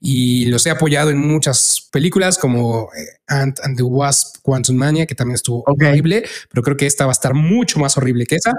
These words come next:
Speaker 1: eh, y no voy a pagar. Si en algún momento la puedo ver por otro medio antes de que llegue a Disney Plus, la veré, tal vez nada más para, pues, para quejarme.
Speaker 2: <laughs> Ok.
Speaker 1: Y si llega a Disney Plus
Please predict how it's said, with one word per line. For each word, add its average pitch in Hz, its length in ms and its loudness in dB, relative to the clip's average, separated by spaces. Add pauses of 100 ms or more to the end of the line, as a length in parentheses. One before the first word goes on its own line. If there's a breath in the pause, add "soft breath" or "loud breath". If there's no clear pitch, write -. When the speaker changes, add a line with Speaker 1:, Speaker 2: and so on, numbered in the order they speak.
(100)
Speaker 1:
eh, 131 200 2
y 175 100 2
no 233 80 4
voy 311 120 2
a 302 40 0
pagar. 359 420 -4
Si 147 440 2
en 135 160 2
algún 185 160 2
momento 190 640 0
la 123 120 0
puedo 147 180 2
ver 147 440 -2
por 143 100 2
otro 135 160 2
medio 156 300 2
antes 135 180 2
de 131 60 0
que 123 80 0
llegue 127 160 2
a - 20 -2
Disney 120 240 0
Plus, 196 300 0
la 127 160 0
veré, 170 280 0 (160)
tal 131 140 0
vez 170 140 2
nada 160 100 0
más 151 140 0
para, 113 480 -2
pues, - 120 -8
para 117 200 -2
quejarme. 143 420 -2
Speaker 2:
<laughs> 156 720 0
Ok. 143 120 4 (380)
Speaker 1:
Y - 340 -4
si - 180 0
llega 143 200 -2
a 131 80 -2
Disney 139 240 0
Plus 156 440 0